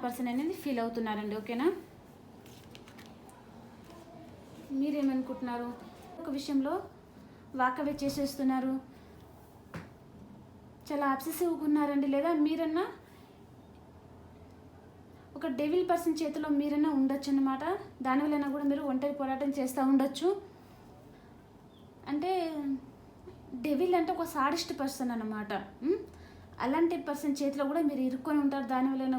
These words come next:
కూడా మీరు ఒంటరి పోరాటం చేస్తూ ఉంటున్నారండి. మీరు ఏదో ఒక విషయంలో వాక్ అవే చేసేస్తున్నారు. Angel of the Balance. మీ మనసులో చాలా బాధ ఉంది కానీ మీరు బ్యాలెన్స్ చేసుకొని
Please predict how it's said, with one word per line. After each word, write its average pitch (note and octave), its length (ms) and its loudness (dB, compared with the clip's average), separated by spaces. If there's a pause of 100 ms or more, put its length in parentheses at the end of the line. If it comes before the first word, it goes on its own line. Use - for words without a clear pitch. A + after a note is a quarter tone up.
కూడా C4+ 140 0
మీరు D4 140 0
ఒంటరి C#4+ 280 -4
పోరాటం B3+ 300 -2 (120)
చేస్తూ B3+ 220 -4 (100)
ఉంటున్నారండి. A#3+ 560 -2
మీరు D4 160 0 (840)
ఏదో D4 160 2
ఒక D#4+ 140 0
విషయంలో C#4+ 380 0
వాక్ B3+ 180 0
అవే C#4 100 2 (100)
చేసేస్తున్నారు. C4 600 0 (2000)
Angel C#4 260 4
of C4+ 140 -2
the C#4 40 2 (100)
Balance. A#3+ 340 2 (160)
మీ D4 80 4 (180)
మనసులో C4+ 300 2 (100)
చాలా C4+ 240 0
బాధ B3 200 4 (100)
ఉంది C4+ 240 4
కానీ C4 240 2
మీరు E4+ 160 2 (200)
బ్యాలెన్స్ B3+ 380 2
చేసుకొని D4 300 -4